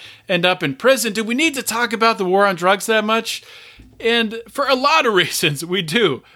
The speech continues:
I mean, it's a terrible, terrible injustice. But for those people, for those conservatives that are so, like, eh, or, uh,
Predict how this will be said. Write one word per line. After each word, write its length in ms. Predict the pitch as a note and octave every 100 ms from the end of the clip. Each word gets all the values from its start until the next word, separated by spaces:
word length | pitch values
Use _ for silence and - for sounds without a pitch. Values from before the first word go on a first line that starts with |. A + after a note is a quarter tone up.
| _ _ -
I 60 | F#3
mean, 100 | F#3
it's 140 | -
a 60 | C#3
terrible, 560 | - D4 A3 C3 - _
terrible 400 | - A#3+ F#3 C3+
injustice. 720 | C#3 C3+ F#3 F#3 B2 A2+ - - - - _
But 160 | G#3 G#3
for 180 | G3+
those 300 | G3+ B3 C4+
people, 320 | - D3 C3+ C3
for 200 | G3+ A#3
those 280 | C#4 C4+
conservatives 760 | - B3+ C4 C4 B3 A3+ G#3+ F#3
that 200 | G3+ F#3+
are 240 | F3+ E3 - - -
so, 200 | - A#3+
like, 140 | C#4
eh, 340 | G4+ G#4 G4+ D#4
or, 200 | B3+
uh, 80 | A#3+